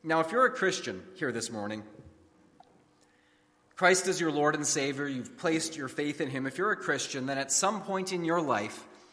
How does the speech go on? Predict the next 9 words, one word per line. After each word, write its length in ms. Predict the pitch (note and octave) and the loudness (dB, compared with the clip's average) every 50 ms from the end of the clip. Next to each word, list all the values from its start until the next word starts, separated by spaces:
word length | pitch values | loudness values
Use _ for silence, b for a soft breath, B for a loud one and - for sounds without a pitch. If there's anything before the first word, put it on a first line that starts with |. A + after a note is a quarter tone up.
| B B B B B B B - | B B B B B B B -8
you've 240 | C3 D#3+ A3 A#3+ C4+ | -2 -2 0 0 0
experienced 840 | C#4 A3+ - - - - - A3+ A#3 A3+ G#3 G3+ F#3+ F3+ F3 - - | 0 2 4 2 2 2 2 2 4 4 6 4 4 4 2 2 2
a 60 | D#3+ D#3 | 0 0
moment 540 | D3+ D3 D3+ D3+ D3 B2+ A2+ A2+ A2+ B B B B B B B | 0 2 2 2 2 2 0 -2 -4 B B B B B B B
where 140 | - D3 D#3 | 0 0 0
you 240 | D3+ D#3 G3 B3 G#3 | 2 0 0 0 2
became 480 | A3 G#3+ A3 - G3+ F#3 F3+ E3 D3 | 2 0 0 0 0 0 2 0 -2
directly 760 | C3 C#3+ D#3 D#3 G3 G#3 A#3+ - - - A3+ A#3+ A#3+ A#3 A3+ | -4 -4 -2 2 2 2 2 0 -2 -6 -4 -4 -4 -4 -2
aware 840 | - F3 E3+ D3 C3 D3+ D#3 D#3 D#3+ E3 E3 E3+ E3+ E3 E3 - - | 0 0 0 2 4 4 6 6 8 8 8 6 6 2 0 -4 -10